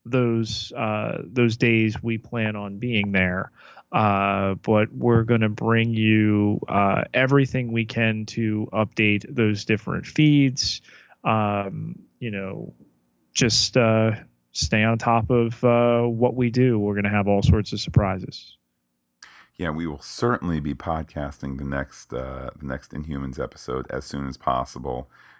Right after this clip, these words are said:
Speaker 2: Um, gotta, <laughs> got, gotta physically be home to be recording that, but we, we're gonna get that to you as soon as possible, and then we're gonna promise every, uh, every Friday or Saturday getting to you on that.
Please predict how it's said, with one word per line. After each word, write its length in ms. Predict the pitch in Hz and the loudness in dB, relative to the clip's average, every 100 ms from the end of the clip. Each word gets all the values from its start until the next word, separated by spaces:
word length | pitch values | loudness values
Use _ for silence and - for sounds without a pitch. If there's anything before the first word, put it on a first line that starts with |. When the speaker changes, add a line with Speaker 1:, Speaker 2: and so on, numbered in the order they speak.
| _ | _
Speaker 2:
Um, 520 | 69 65 65 65 65 - - - - - _ - | -10 -8 -4 -4 -6 -6 -6 -6 -12 -20 _ -18
gotta, 480 | 67 76 73 65 62 - 80 - | -6 -2 0 0 -2 -8 -14 -10
<laughs> 360 | - - - - | -12 -12 -20 -2
got, 220 | 82 - | -2 0
gotta 180 | 90 82 | -2 -2
physically 540 | - 101 92 98 92 | -2 -2 -2 -2 -2
be 220 | 82 90 | -2 -2
home 400 | 82 92 87 87 | 0 0 0 -4
to 100 | - | -6
be 100 | 85 | -6
recording 520 | 76 76 82 78 76 | -6 -6 -6 -6 -6
that, 240 | 73 69 - | -8 -8 -10
but 100 | - | -10
we, 140 | 76 | -10
we're 160 | 58 76 | -10 -10
gonna 160 | 76 | -10
get 140 | 67 78 | -12 -10
that 180 | 76 - | -10 -10
to 100 | 69 | -12
you 60 | |
as 80 | 65 | -10
soon 100 | 62 | -12
as 100 | 67 | -12
possible, 540 | - 65 69 60 65 - | -8 -8 -8 -10 -10 -8
and 280 | 76 73 | -8 -8
then 420 | 67 113 107 55 50 | -2 0 0 -4 -10
we're 100 | 73 | -12
gonna 160 | 76 64 | -10 -10
promise 600 | - 62 57 50 - - _ _ _ - | -6 -4 -6 -10 -16 -20 _ _ _ -14
every, 460 | 76 73 71 67 67 | -12 -10 -12 -12 -10
uh, 140 | 64 - | -10 -10
every 160 | 69 | -14
Friday 360 | 67 69 64 64 | -10 -6 -6 -8
or 100 | 62 | -12
Saturday 480 | - 67 65 65 65 | -10 -10 -10 -12 -14
getting 260 | - - | -14 -16
to 140 | - 69 | -14 -10
you 260 | 67 64 - | -10 -10 -10
on 280 | 64 58 69 | -10 -10 -8
that. 440 | 76 69 69 - | -6 -6 -6 -12